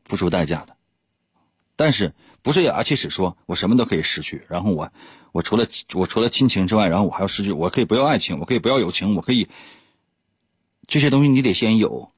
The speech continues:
<laughs> 懂吗？当然咬牙切齿这么想的时候，你可能一生都没有办法拥有。<laughs> 所以先尝试拥有亲情、友情和爱情。当这些真正、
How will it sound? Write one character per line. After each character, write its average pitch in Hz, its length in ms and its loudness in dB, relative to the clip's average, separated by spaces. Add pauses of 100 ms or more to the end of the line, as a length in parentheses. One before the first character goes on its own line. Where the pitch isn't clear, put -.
(160)
<laughs> - 60 -14 (1900)
懂 95 140 0
吗？ 110 260 0 (280)
当 165 100 0
然 190 100 2
咬 127 120 2
牙 147 80 2
切 180 140 2
齿 120 100 0
这 180 100 2
么 160 80 6
想 117 220 0
的 123 40 4
时 113 60 0
候， 117 80 4
你 131 80 4
可 117 100 0
能 107 100 2
一 143 100 2
生 131 160 4
都 131 80 4
没 117 100 4
有 156 80 4
办 131 140 2
法 98 100 2
拥 90 160 0
有。 87 240 -2 (220)
<laughs> - 2250 -2
所 117 140 0
以 101 160 0 (360)
先 160 240 2
尝 123 260 2
试 139 160 2
拥 113 160 4
有 - 300 -2 (100)
亲 101 260 4
情、 76 280 -4 (760)
友 80 260 0
情 73 300 -4 (120)
和 - 180 -4
爱 85 140 2
情。 78 200 -6 (1300)
当 185 200 2
这 190 80 2
些 151 180 0
真 214 300 4
正、 220 220 2